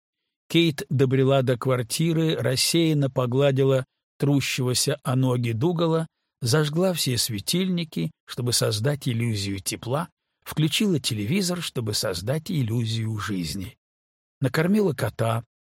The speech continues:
сделала себе бутерброд с сыром.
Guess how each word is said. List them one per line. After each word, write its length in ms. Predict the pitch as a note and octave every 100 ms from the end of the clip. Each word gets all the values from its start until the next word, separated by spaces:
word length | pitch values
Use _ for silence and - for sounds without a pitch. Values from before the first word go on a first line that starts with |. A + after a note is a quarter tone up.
| _ _
сделала 540 | - A2 F3 D#3+ C#3+ B2+
себе 260 | - B2
бутерброд 720 | B2 B2+ B2+ B2 A2+ B2 C#3+ -
с 40 |
сыром. 520 | - D3+ D3 C#3+ D3+